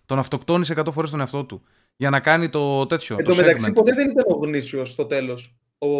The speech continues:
Speaker 2: ο αληθινός. Είχε πεθάνει από τότε, είχε πνιγεί από την πρώτη φορά,
Speaker 1: Ο
Speaker 2: δεν
Speaker 1: ίδιος
Speaker 2: ήταν
Speaker 1: είναι,
Speaker 2: από
Speaker 1: ρε,
Speaker 2: τότε.
Speaker 1: ο ίδιος είναι. Είναι double,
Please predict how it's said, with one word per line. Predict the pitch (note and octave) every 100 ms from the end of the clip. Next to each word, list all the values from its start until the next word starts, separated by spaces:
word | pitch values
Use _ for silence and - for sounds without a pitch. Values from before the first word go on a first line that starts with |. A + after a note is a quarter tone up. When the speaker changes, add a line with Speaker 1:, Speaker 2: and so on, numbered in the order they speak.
| C#3+
Speaker 2:
ο |
αληθινός. | C#3 C3 C#3+ C3+ B2 D3+
Είχε | F3+
πεθάνει | F3 F3+ F3+ F#3
από | F#3 F#3
τότε, | F3+ F#3
είχε | F#3
πνιγεί | F3+ D#3 D3+ F#3+ F#3+ F3
από | F3
την | E3+
πρώτη | F3
φορά, | - F3
Speaker 1:
Ο | E3+
Speaker 2:
δεν | G#3
Speaker 1:
ίδιος | G#3 -
Speaker 2:
ήταν | C#3
Speaker 1:
είναι, | B2
Speaker 2:
από |
Speaker 1:
ρε, | C3
Speaker 2:
τότε. | C3+
Speaker 1:
ο | D#3+
ίδιος | E3 C3+ -
είναι. | A#2 B2+ B2 -
Είναι | D#3 E3 D3
double, | D#3+ D3 C#3 C3 B2+